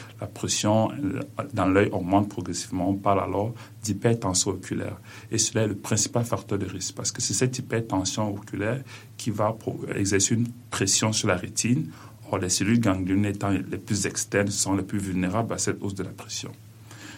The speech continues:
Donc ça, c'est le principal facteur de risque. Mais il y a d'autres facteurs de risque. Euh, le, le premier, le, le second plus important, c'est l'ethnicité. Parce que les personnes de, de race noire sont plus à risque de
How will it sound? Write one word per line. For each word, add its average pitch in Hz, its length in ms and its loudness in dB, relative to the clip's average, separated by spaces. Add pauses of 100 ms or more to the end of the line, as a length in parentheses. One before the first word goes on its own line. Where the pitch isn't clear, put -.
(140)
Donc 92 120 -2
ça, 123 140 6
c'est 127 120 6
le 101 40 4
principal 107 420 -2
facteur - 320 -4
de 90 60 0
risque. 110 240 -4
Mais 113 80 6
il 123 40 10
y - 20 8
a 131 60 8
d'autres 131 180 4
facteurs 120 300 0
de 107 100 4
risque. 139 320 0 (580)
Euh, 98 120 6
le, 95 220 4
le 92 160 0
premier, 117 640 8
le, 107 220 2
le 98 100 4
second 123 360 6
plus 123 240 2
important, 101 440 2
c'est 98 300 0
l'ethnicité. 95 640 0 (160)
Parce - 200 -2
que - 100 0
les 95 160 4
personnes 113 640 2 (840)
de, 90 500 2
de 92 120 0
race 104 300 4
noire 101 220 6
sont 101 320 4 (400)
plus 110 240 4
à 90 80 2
risque - 460 2
de - 60 -8